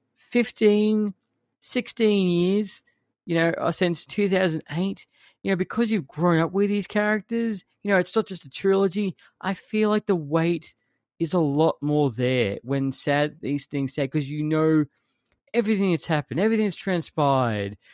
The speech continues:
what's happened, you know, you feel with it 'cause you're growing up with these characters and you can feel their pain. So that was a little, nice little tidbit, but the show is very refreshing.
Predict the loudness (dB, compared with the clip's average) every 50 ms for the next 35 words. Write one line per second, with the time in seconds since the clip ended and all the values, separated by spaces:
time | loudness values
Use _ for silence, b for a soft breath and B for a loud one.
0 | b b b _ 4 4 4 2 -2 -8 -4 -4 -4 -4 -2 _ 0 0 0 0
1 | -2 -4 -6 -10 -10 -6 -2 0 0 0 0 -2 -4 -6 -8 -8 -6 -4 0 2
2 | 2 2 2 0 -2 -2 -2 -2 0 0 2 2 2 0 -2 -6 _ _ -4 -4
3 | -4 -4 _ _ -2 0 0 0 0 -2 -2 0 2 2 0 0 -2 -4 -4 -4
4 | -4 -4 -8 b b b b b b b b _ _ _ -6 -4 -2 -2 -4 -4
5 | -4 -6 -8 -6 -4 -6 -6 -6 -10 -8 0 2 4 4 4 4 4 4 2 2
6 | 2 -2 -4 -2 -2 -2 -4 -4 -8 -10 -14 -18 _ _ _ _ b b b b
7 | _ _ _ _ -4 2 4 6 6 6 6 4 4 2 2 2 2 0 -2 -4
8 | -6 _ _ _ 0 0 2 2 -2 -4 -4 -2 0 0 0 0 0 -4 -6 -4
9 | -2 -2 -2 -4 -4 -4 -4 -4 -4 -4 -2 -2 0 0 0 0 0 -2 0 -4
10 | -6 -4 -4 -4 -2 2 2 4 4 6 4 2 2 0 -2 _ 2 4 6 6
11 | 6 4 2 2 0 0 0 0 -4 -12 -10